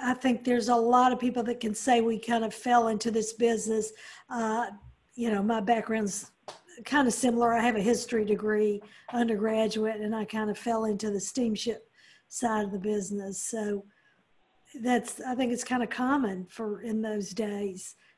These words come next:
how you got into the business. There was a management training program, but, you know,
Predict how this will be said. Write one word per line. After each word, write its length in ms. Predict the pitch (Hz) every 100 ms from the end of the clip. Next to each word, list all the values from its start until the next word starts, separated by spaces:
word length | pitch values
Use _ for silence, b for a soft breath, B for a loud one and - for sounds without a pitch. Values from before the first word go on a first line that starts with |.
| -
how 160 | 226
you 180 | 220 202
got 300 | 202 214 220
into 180 | 190 220
the 100 | 196
business. 460 | 196 214 214 196
There 140 | - 233
was 260 | 247 233
a 160 | 208 196 - b b b _ _
management 480 | 226 240 226 202 208
training 380 | - 262 226 190
program, 560 | 208 202 196 202 208 190
but, 200 | 202 - _ b b _
you 140 | 226
know, 160 | 190 180